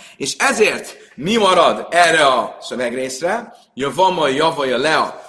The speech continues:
hogy a sógora háljon vele, ebből azt tanuljuk, hogy bárhogy hál vele, az elhálás, elhálás. Tanya idach,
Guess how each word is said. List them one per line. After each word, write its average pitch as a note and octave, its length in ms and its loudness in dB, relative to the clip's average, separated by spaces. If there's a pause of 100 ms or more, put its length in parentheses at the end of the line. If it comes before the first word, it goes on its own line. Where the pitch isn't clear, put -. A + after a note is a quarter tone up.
(120)
hogy C3 180 -6
a B2 60 -4
sógora D#3+ 420 -4
háljon C#3 440 -4
vele, A3+ 520 0
ebből E3 240 -6
azt C#4+ 200 0
tanuljuk, G#3 640 -2
hogy E3+ 160 -10
bárhogy G#3+ 520 2
hál D#3+ 280 4
vele, D3 440 0 (240)
az C#3+ 140 -8
elhálás, C#3+ 640 -4
elhálás. G2 760 -14 (1200)
Tanya B2 280 -4
idach, A#2 600 -4